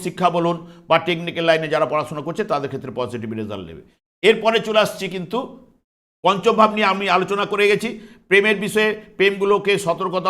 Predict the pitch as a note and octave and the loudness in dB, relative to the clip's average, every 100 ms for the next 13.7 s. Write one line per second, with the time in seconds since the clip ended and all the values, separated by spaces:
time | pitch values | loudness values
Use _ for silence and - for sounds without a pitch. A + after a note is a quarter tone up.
0 | F3+ F#3 G3+ G#3 A3+ - - _ - D#3 | 0 2 0 0 -6 -8 -20 _ -6 -4
1 | F#3 F3+ F#3 F3+ D#3+ E3+ F3 F3 D#3+ F3 | -2 0 0 0 -4 -4 -4 -6 -6 -6
2 | E3+ F3 F3+ F3+ F3+ F#3+ F#3 G3 G3+ G#3 | -6 -4 0 0 0 -6 -6 -4 0 0
3 | G#3 D3+ D#3+ F3 E3+ E3+ E3 E3+ E3+ D3+ | 0 -2 -4 -4 -2 -4 -2 -4 -4 -6
4 | E3 F#3 F#3 G#3 - - _ D#3 E3 E3 | -6 -4 -2 -2 -6 -18 _ -2 -2 -4
5 | C#3+ E3 E3+ E3 D#3+ D#3 F#3+ G#3+ - - | -6 -4 -4 -4 -8 -6 -4 -4 -8 -14
6 | - D#3 E3 D3+ D#3 C3+ C#3 C#3 C#3 C#3 | 0 0 0 -4 -8 -8 -6 -6 -2 0
7 | C3 B2+ B2 A2 G#2+ G#2 F#2 - _ - | 0 -4 -6 -10 -10 -12 -16 -20 _ -2
8 | F#3 G3 A3+ G#3+ A3 A3 A3 A3 - A#3 | 2 2 4 4 4 2 0 -2 -2 -6
9 | - - - - F3+ F#3 G#3+ G#3+ A3 F#3+ | -12 -16 -20 -2 -2 0 2 2 2 -2
10 | F3 G3+ G3+ F#3 F#3+ G3+ G#3+ - - B2+ | -4 -4 -4 -4 -2 -2 -4 -8 -18 -2
11 | E3+ G3 G#3 G3+ D3+ E3+ G3+ E3+ F#3+ G3+ | 0 2 0 2 2 4 2 2 2 2
12 | G3 - C3+ F3 - G#3 F#3+ G#3 G#3 - | 0 -2 -8 -8 -6 -10 -4 -4 -4 -14
13 | _ C3+ D3 F#3+ F#3+ F#3+ | _ -6 -4 0 0 0